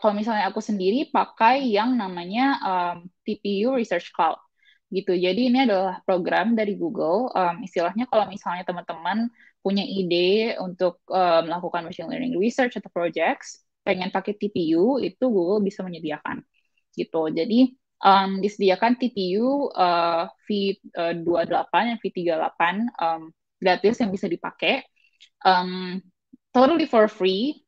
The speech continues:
Paling, em, diharapkannya partisipan itu bisa share, eh, research mereka, eh, melalui publication, blog post, open source code, dan lain-lain. Kayak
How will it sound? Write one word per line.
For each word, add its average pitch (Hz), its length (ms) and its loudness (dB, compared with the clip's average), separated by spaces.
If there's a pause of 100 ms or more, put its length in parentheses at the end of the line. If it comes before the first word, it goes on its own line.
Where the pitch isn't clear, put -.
Paling, 254 540 4 (100)
em, 185 240 -6
diharapkannya 190 1120 -4
partisipan 180 720 -8
itu 214 540 0 (100)
bisa 175 320 -4
share, 180 480 0 (460)
eh, 175 180 4
research 185 400 -2
mereka, 190 480 0 (600)
eh, - 760 0
melalui 175 400 -2
publication, 240 800 0
blog 202 260 2
post, 208 220 0
open 196 100 -8
source 190 320 -4
code, 185 320 2
dan 175 140 -4
lain-lain. 156 500 -8 (160)
Kayak 185 160 -2